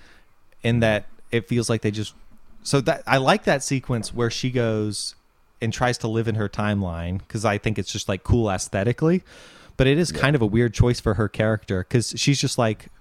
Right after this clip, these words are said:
Speaker 1: uh, "You're just trying to tear everyone ba-, from their lives, but they deserve to live their life." But it's like, "Yeah, Sylvie, but if they don't do this, the ent-,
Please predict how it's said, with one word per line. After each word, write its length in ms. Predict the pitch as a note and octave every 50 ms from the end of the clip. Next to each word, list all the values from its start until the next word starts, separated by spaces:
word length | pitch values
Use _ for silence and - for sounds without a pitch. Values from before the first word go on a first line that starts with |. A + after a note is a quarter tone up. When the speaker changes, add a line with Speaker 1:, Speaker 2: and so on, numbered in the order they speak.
| - - - - - _ - -
Speaker 1:
uh, 200 | A#2 A2+ G#2 F#2+ -
"You're 120 | B2+ D3
just 180 | D#3+ D#3+ - -
trying 180 | D#3 D3 C3+ B2
to 80 | A#2+
tear 260 | G#2 - - A#2 A#2 A#2
everyone 680 | A2+ A2+ A#2 A2+ G#2+ A2 A2 G#2+ G#2 G#2 G#2 - G#2+ -
ba-, 100 | - A2 - -
from 160 | - B2 A#2
their 140 | A2+ G#2+ G2+
lives, 380 | G2 G2 G#2 G#2+ G#2 F2+ - -
but 100 | - -
they 100 | A2 A2
deserve 300 | G#2+ G#2 A2+ A2+ G#2+ -
to 80 | - G2+
live 200 | F#2+ A2 A2 -
their 120 | G#2+ F#2
life." 220 | F2 F2 E2+ E2+ -
But 120 | - G2
it's 60 | - G#2+
like, 260 | G2+ G2 - - - -
"Yeah, 240 | G#2+ A2+ B2+ C3+ B2+
Sylvie, 400 | - - - G#2 G2 F#2 G#2+ G2+
but 200 | - - G#2+ G2 F#2+
if 160 | A2 - -
they 100 | - G#2+
don't 320 | G2+ - A#2 A2+ B2 A#2+
do 140 | - A#2 G#2+
this, 180 | G2 G2+ F#2 -
the 180 | - A2 G2+
ent-, 200 | G2 G2 F#2+ -